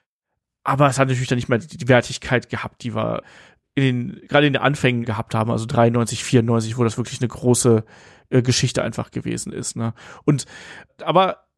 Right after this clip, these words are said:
wa-, wa-, was ich dem ganzen Ding hier zugute halten möchte, ist, dass man das ähnlich wie man das bei einem Harley Race gemacht hat zum Beispiel und dann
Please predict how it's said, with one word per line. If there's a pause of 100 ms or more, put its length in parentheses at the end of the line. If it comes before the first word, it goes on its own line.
wa-,
wa-,
was
ich
dem
ganzen
Ding
hier
zugute
halten
möchte,
ist,
dass
man
das (180)
ähnlich
wie
man
das (280)
bei
einem
Harley
Race
gemacht
hat
zum
Beispiel
und
dann